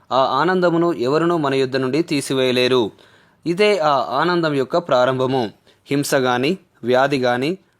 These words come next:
దారిద్ర్యం గాని, శ్రమ గాని,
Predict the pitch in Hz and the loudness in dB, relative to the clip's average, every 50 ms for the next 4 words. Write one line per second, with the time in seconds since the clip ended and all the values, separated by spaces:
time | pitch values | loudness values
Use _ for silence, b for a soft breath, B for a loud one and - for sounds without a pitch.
0 | - - 117 120 131 151 170 165 147 151 160 151 131 131 127 123 127 139 160 185 | -8 -2 0 2 2 2 0 0 -2 -2 -4 -2 -2 -2 -2 0 0 -2 -2 -4
1 | 185 _ _ _ _ _ _ _ _ _ _ _ _ _ - - - 151 160 185 | -6 _ _ _ _ _ _ _ _ _ _ _ _ _ -12 -6 0 0 2 2
2 | 202 185 151 143 131 127 131 143 165 170 | 2 0 0 0 0 0 -2 -2 -4 -4